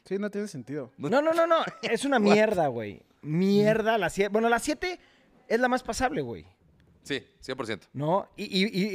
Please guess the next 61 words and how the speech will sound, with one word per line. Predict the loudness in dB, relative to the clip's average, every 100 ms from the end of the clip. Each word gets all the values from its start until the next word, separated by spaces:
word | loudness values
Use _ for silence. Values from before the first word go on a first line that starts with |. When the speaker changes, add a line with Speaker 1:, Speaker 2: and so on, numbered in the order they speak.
| 0
Speaker 2:
y | 0
está | 0 0
basada | 2 2 2 0
todo | 0 0 0
como | -2 -2
su | -2 -4 -4
conceptualización | -4 -4 -2 -4 -2 -4 -2 -4 -4
está | -2 -2
basada | 0 -2 -2
en |
la | -4
cuatro, | -4 -2 -2
Speaker 1:
Cuatro. | -4 -8
Speaker 2:
güey. |
Speaker 1:
Sí, | -2 -2 0
cien | -2
por | -2 -2
ciento. | 0 -2
Es | -4 -12 -6
la | 0 0
idea. | 0 0 0 -4
Speaker 2:
Es | -6 -6 -6 -14
réplica, | -10 0 0 0 -4 -6 -8 -10
güey. | -12 -20 _ _ _ _ _
Nada | -4 -2
más, | -2
mi | -2
tema | -2 -4
aquí | -6 -4 -2
es | -2 -4 -18 _ _ _ _ _ _ _ _ _ _ _
echaron | -16 -12 -2 0 0
a |
perder | -2 -4
Star | -4 -4
Wars. | -4 -8 -8
Pero, | -10 -10 -16 -12
así, | -8 -4
Speaker 3:
Sí, | -4 -4 -2
Speaker 2:
me | -2
Speaker 3:
sí, | 0
Speaker 2:
digan | -2
Speaker 3:
sí. |
Speaker 2:
lo | -4
que | -6
me | -4
digan, | -4
se | -6
me | -8
ponga | -6 -6 -6
quien | -8
se | -6
me | -6
ponga | -6
enfrente, | -8 -8 -6
no | -6
me | -6
ha | -8
cambiado | -8 -10
de | -10
opinión, | -10 -12
güey. | -14